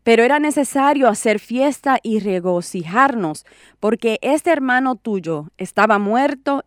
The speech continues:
y ha vuelto a la vida. Estaba perdido y lo hemos encontrado". Hermanos y hermanas,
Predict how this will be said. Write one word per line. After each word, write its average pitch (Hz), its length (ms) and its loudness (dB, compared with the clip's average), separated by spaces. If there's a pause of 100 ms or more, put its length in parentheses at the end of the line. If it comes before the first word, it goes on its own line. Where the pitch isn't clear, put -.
y 202 200 -2
ha 180 100 2
vuelto 196 360 -2
a 196 60 0
la 175 140 -2
vida. 160 340 -6 (400)
Estaba 277 380 4
perdido 247 640 -4 (320)
y 240 140 -6
lo 208 220 -2
hemos 220 440 -4
encontrado". 170 920 -10 (760)
Hermanos 349 480 4
y 294 80 2
hermanas, 233 680 0